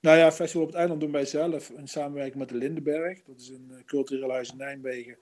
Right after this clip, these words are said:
En daar zit een programmeuse mee aan tafel. Dus dat, daar, daar zijn wij samen programmateam. En, eh, bij, bij de, de Zwarte Cross wordt georganiseerd door de Feestfabriek.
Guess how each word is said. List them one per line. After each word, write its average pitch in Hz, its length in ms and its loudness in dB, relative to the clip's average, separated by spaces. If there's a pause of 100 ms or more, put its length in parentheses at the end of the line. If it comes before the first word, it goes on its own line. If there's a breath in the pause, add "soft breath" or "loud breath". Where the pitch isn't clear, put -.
(280 soft breath)
En 127 120 -2
daar 135 100 4
zit 139 140 2
een 127 80 -4
programmeuse 131 640 2
mee 151 220 0
aan 151 80 -2
tafel. 156 480 0
Dus 151 140 -12
dat, 131 120 -6 (140)
daar, 123 260 0
daar 123 240 -2
zijn 123 160 -4
wij 123 100 -4
samen 127 340 -6
programmateam. 151 680 -2 (800 loud breath)
En, 143 440 6
eh, 135 180 0
bij, 131 160 8 (180)
bij 131 440 0
de, 131 280 0
de 127 320 0
Zwarte 131 300 2
Cross 160 260 2
wordt 135 200 2
georganiseerd 131 560 -4
door 127 80 -14
de 110 60 -18
Feestfabriek. 151 760 -4